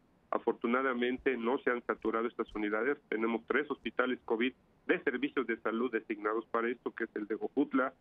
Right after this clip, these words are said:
el Hospital Parres y el Hospital de Azochapan, aparte de los hospitales de la Sedena, el issste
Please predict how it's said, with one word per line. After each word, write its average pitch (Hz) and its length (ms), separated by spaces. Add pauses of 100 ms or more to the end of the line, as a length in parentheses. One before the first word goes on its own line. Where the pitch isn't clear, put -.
(320)
el 107 140
Hospital 113 400
Parres 156 460
y 117 60
el 110 100
Hospital 117 400
de 113 60
Azochapan, 107 500 (420)
aparte 127 440
de 120 80
los 107 140
hospitales 107 560
de 110 100
la 104 140
Sedena, 127 600 (360)
el 113 220
issste 131 560